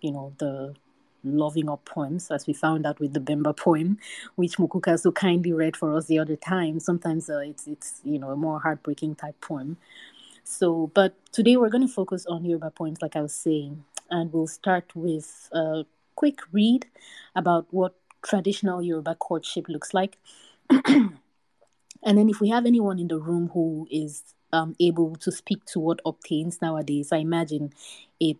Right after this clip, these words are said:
um, outside of maybe Yoruba land or, you know, for the Yoruba people in the diaspora,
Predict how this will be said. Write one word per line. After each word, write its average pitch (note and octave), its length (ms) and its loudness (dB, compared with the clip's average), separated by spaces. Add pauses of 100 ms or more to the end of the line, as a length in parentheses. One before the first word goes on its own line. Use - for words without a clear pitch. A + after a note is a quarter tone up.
(140)
um, D3 380 0 (100)
outside E3 720 2
of D3 260 -4 (480)
maybe E3 220 -2
Yoruba D#3 400 -2
land D3+ 420 -4
or, C#3 300 -10 (420)
you D#3 80 -6
know, D3 80 -2
for D3+ 140 -4
the D#3 80 0
Yoruba D#3 320 2
people D#3+ 220 -6
in D#3 100 -2
the D3+ 80 -2
diaspora, D3+ 760 -2